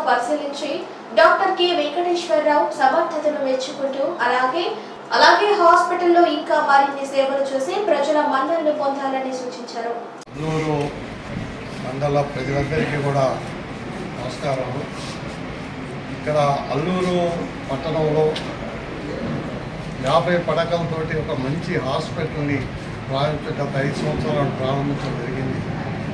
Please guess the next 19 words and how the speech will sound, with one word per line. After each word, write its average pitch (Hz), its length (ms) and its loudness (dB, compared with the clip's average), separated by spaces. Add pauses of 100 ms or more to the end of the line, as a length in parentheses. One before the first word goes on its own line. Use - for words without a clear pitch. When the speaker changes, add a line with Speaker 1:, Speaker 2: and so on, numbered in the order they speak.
(340)
Speaker 2:
ఇప్పుడు 180 280 0 (920)
విజిట్ 165 360 0
చేస్తే 165 300 0 (380)
చాలా 156 220 -2 (120)
చక్కగా 165 400 0 (1040)
డాక్టర్ 143 360 -2 (340)
వెంకటేశ్వరరావు 165 640 0
గారు, 143 240 2
సూపరింటెండెంట్ 160 520 -2
గారు, 143 160 4 (100)
వారి 135 220 2
ఆధ్వర్యంలో 143 540 0 (800)
చక్కగా 156 340 -4 (100)
నిర్వహణ 156 400 4 (120)
ఉంది, 147 160 0 (560)
చాలా 135 220 -2 (120)
సాటిస్ఫాక్షన్ 139 720 -4
ఉంది. 143 220 -2 (640)
ఎవరికైనా 180 500 2